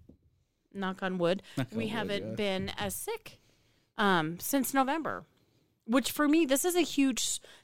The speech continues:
Speaker 1: this is a huge
Speaker 2: She, yeah, Melissa's usually pretty sick multiple
Speaker 1: There's,
Speaker 2: times
Speaker 1: like,
Speaker 2: a year.
Speaker 1: nine months I haven't been sick. Oh, does that mean I'm due?
Speaker 2: Yeah,
Speaker 1: Oh,
Speaker 2: don't,
Speaker 1: crap.
Speaker 2: don't. Now you jinx
Speaker 1: I
Speaker 2: yourself.
Speaker 1: know,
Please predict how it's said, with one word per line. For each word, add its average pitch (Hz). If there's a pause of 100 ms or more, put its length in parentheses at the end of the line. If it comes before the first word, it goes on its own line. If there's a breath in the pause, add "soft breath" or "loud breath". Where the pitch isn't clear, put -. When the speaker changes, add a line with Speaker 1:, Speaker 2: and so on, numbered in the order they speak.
Speaker 1:
this 294
is 523 (100)
a -
huge 269
Speaker 2:
She, 139
yeah, 113
Melissa's 123
usually 113
pretty 104
sick 98
multiple 95
Speaker 1:
There's, -
Speaker 2:
times -
Speaker 1:
like, 87
Speaker 2:
a 87
year. -
Speaker 1:
nine -
months 262
I 214
haven't 214
been 196
sick. - (1040)
Oh, 175
does 175
that 175
mean 175
I'm 170
due? 170
Speaker 2:
Yeah, 117
Speaker 1:
Oh, 110
Speaker 2:
don't, 110
Speaker 1:
crap. 107
Speaker 2:
don't. 107
Now 107
you 98
jinx 92
Speaker 1:
I 92
Speaker 2:
yourself. 180
Speaker 1:
know, 160